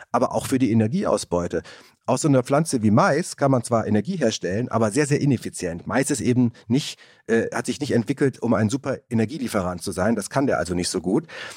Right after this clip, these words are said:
Auf derselben Fläche liefern zum Beispiel Solarzellen mindestens fünfzig Mal, vielleicht sogar hundert Mal, je nach, äh, Situation, so viel Energie,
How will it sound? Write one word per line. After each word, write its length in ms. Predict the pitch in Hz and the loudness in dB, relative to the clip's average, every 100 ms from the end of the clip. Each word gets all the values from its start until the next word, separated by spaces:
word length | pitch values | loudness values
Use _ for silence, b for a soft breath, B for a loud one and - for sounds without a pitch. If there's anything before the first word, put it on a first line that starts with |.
| B | B
Auf 100 | 120 | -2
derselben 380 | 123 107 131 151 | 0 2 2 2
Fläche 240 | 147 135 | 0 0
liefern 300 | 127 143 135 | 0 0 -2
zum 120 | - 120 | 0 0
Beispiel 300 | 127 131 110 | 0 0 0
Solarzellen 640 | 104 104 123 - 135 117 | 4 2 2 2 2 4
mindestens 520 | 143 185 151 - 127 | 2 0 -4 -6 -8
fünfzig 460 | - 156 - 156 - | -2 -4 -2 -4 2
Mal, 420 | 147 147 185 196 _ _ | 4 4 2 -2 _ _
vielleicht 260 | - 127 143 | 0 0 0
sogar 280 | 151 139 127 | 2 2 2
hundert 400 | 180 156 110 101 | 2 2 2 -2
Mal, 180 | 98 | -2
je 100 | 92 | 0
nach, 200 | 98 95 _ - | -2 -2 _ -6
äh, 160 | 98 | -6
Situation, 680 | 92 101 92 - 101 107 110 _ _ | -4 -2 -2 2 4 4 2 _ _
so 180 | - 120 | -4 -2
viel 320 | - 127 127 | 2 2 2
Energie, 560 | 113 117 104 101 127 | 2 2 2 2 0